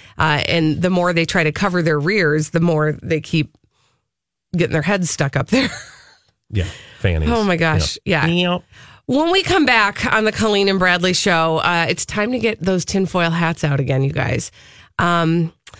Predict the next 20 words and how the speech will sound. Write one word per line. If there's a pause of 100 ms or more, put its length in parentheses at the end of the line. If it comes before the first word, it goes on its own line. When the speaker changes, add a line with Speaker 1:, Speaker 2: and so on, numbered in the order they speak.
(300)
Speaker 1:
'cause
we
gotta
figure
this
out.
There
is
a
story
that
we
used
to
be
hot (160)
on (640)
all
the
time